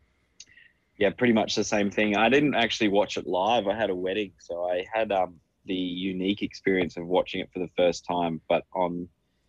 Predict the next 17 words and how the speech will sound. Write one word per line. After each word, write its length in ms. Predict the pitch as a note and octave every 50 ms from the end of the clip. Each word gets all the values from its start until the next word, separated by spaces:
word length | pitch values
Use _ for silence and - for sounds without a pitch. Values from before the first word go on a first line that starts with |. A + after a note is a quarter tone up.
| _ _ _ -
demand. 500 | G2+ G2 G2 F#2+ F#2 G2+ A2+ - D#3+ -
So 120 | - A2
I 60 | G#2
s-, 160 | G#2+ - - G#2 - - A2
sort 200 | B2 B2 A#2+ A2
of 120 | G2+ - -
could, 160 | - G#2 F#2
like, 180 | G2+ F2 - -
stop 360 | - - - F#2+ G2 - -
and 140 | G2+ F#2 F2+
rewind 540 | F#2 F2+ F2+ F2 F2 E2+ F2 F2+ F#2+ G2+ - -
things 300 | G2 G2 G2 F#2+ F#2 F#2
and 100 | F#2+ F2
be 60 | F2+
like, 160 | E2+ E2 E2 F2+
"Hey, 280 | G#2 A#2 - B2 B2+ A#2
what, 240 | G#2 G#2 - -